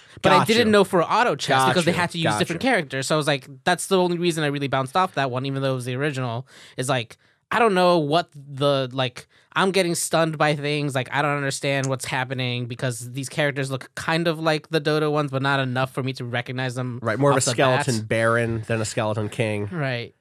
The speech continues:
Speaker 2: Yeah.
Speaker 1: <laughs> I, the skeletons are the same. <laughs>
Speaker 2: Are they all the same?
Speaker 1: They, those look the same.
Speaker 2: Okay.
Speaker 1: There are other ones. Like, there's, like, I don't know, big,
Speaker 2: How many,
Speaker 1: big
Speaker 2: how,
Speaker 1: angry.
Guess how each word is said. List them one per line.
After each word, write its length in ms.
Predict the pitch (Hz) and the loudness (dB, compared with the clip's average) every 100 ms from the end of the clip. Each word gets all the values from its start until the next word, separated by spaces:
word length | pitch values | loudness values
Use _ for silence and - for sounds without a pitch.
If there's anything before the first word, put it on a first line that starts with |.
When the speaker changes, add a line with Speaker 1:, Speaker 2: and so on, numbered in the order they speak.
| _ | _
Speaker 2:
Yeah. 240 | 104 90 98 | -12 -10 -10
Speaker 1:
<laughs> 40 | - - - - - 1077 1077 1077 - _ _ _ _ _ - - - | -12 -8 -6 -4 -2 -4 -6 -12 -16 _ _ _ _ _ -18 -18 -14
I, 60 | 208 | -14
the 140 | - | -8
skeletons 520 | - - 220 180 135 | -6 -2 -2 -2 -6
are 80 | 110 | -6
the 100 | 95 | -8
same. 600 | - - 107 113 113 135 - 196 262 | -8 -8 -6 -6 -6 -6 -2 -4 -2
<laughs> 300 | 208 - 320 | -6 0 4
Speaker 2:
Are 160 | 151 165 | 6 6
they 120 | 180 | 6
all 100 | 170 | 6
the 100 | 170 | 4
same? 380 | 165 160 185 208 | 2 2 2 4
Speaker 1:
They, 120 | 294 | 2
those 400 | 269 233 311 277 | 2 4 4 4
look 180 | 233 - | 0 0
the 80 | 151 | -4
same. 720 | - 135 139 160 175 185 175 _ | -2 0 0 0 -2 -4 -8 _
Speaker 2:
Okay. 300 | 175 - 320 | -4 2 4
Speaker 1:
There 120 | 262 294 | 6 6
are 60 | |
other 240 | 285 294 233 | 6 6 4
ones. 460 | 139 113 107 113 | 2 -2 -6 -4
Like, 340 | 208 240 214 _ | 2 2 0 _
there's, 180 | 233 233 | 0 2
like, 360 | 247 220 - - _ _ | 2 0 -6 -20 _ _
I 100 | - | 2
don't 120 | 240 190 | 4 6
know, 120 | 196 | 4
big, 160 | 196 | 6
Speaker 2:
How 120 | 214 240 | 6 6
many, 240 | 233 233 | 4 2
Speaker 1:
big 260 | 202 190 226 | 0 0 4
Speaker 2:
how, 80 | 233 | 4
Speaker 1:
angry. 320 | 214 214 | 2 -2